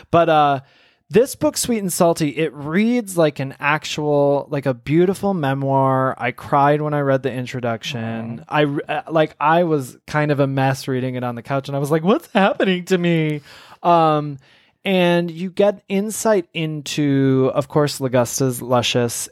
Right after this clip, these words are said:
Speaker 1: and confectionery and all the things that she does in her business, but also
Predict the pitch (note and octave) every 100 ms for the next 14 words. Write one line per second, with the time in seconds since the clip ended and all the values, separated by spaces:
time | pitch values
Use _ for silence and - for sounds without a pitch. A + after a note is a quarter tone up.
0 | - A#2 A#2 A2+ A2+ A#2 A2+ - B2+ A#2+
1 | A#2 - A#2+ A2 A2 A2 - B2 B2 A#2+
2 | B2+ A#2 A2 G2 - A#2 A2 A2 G#2+ G#2+
3 | - - B2+ A#2 A2 A#2+ C3 A3 F3 C#3
4 | - - B2+ C3+ C3+ C3+ C#3 C3+ C3 B2+